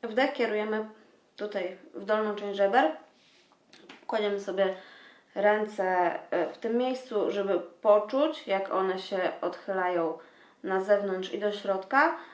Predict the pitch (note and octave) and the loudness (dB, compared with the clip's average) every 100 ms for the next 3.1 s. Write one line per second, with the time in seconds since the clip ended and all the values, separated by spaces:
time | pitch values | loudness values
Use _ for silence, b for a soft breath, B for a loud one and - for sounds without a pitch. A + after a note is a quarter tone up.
0 | B B3+ C#4+ C4+ B3 A#3 A#3 A3+ G#3+ G#3+ | B 4 6 6 4 4 4 0 -2 -4
1 | - A#3 A3+ A3 G#3+ G#3+ G3+ G#3 G#3 - | -4 -4 -2 0 0 0 0 2 0 -2
2 | A3+ B3+ B3+ B3+ - A#3+ A3+ - A#3+ D4+ | -2 0 0 -2 -2 -2 -2 -4 -2 -2